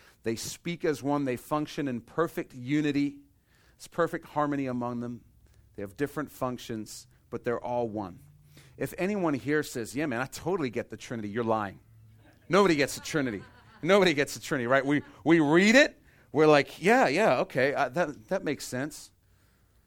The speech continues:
Everybody else is nodding, so sure, I, yeah, sure, I get it.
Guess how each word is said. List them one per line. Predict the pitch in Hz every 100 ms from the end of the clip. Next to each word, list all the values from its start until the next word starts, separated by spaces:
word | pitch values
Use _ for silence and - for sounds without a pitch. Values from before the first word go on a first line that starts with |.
| _ _
Everybody | 135 151 143
else | 135 180 139
is | 120
nodding, | 117 117 139
so | -
sure, | 123 - 240 139
I, | 113 -
yeah, | 208 151
sure, | - 202
I | 202
get | 110 104
it. | 101